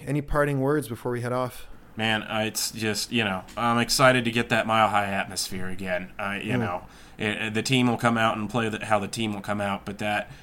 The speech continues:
Speaker 2: that, uh, you know, that stadium, that crowd roaring, that, all that beautiful field of orange, it, e-, even with a team that's kinda suspect like the one we've got now, that's always an exciting time in Broncos country. So I'm really looking forward to this weekend.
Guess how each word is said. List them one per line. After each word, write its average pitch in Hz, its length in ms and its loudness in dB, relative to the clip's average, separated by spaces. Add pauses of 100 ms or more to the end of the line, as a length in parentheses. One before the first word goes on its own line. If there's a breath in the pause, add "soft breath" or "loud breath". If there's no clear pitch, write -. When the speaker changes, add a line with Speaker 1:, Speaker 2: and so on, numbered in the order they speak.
(120)
Speaker 2:
that, 120 260 8
uh, 123 160 2
you 117 120 4
know, 101 120 -4
that 110 160 0
stadium, 123 720 2
that 120 180 2
crowd 120 320 6
roaring, 117 480 2
that, 113 160 0
all 123 180 10
that 117 260 2
beautiful 117 360 0
field 120 320 2
of 104 80 -4
orange, 113 420 0 (460 loud breath)
it, 117 440 -2
e-, 160 200 0 (100)
even 190 160 4
with 147 140 6
a 120 60 4
team 143 340 6
that's 117 240 2
kinda 131 240 4
suspect 113 520 2
like 110 200 0
the 107 60 -2
one 104 180 0
we've 101 160 -6
got 104 260 -2
now, 92 260 -4
that's 135 240 8
always 107 300 2
an 104 80 -2
exciting 95 420 0
time 95 280 -4
in 92 80 -8
Broncos 95 440 -8
country. 98 360 -10
So 110 180 0
I'm 110 120 2
really 101 180 -4
looking 98 240 -8
forward 76 300 -12
to 73 60 -12
this 78 200 -8
weekend. 85 380 -8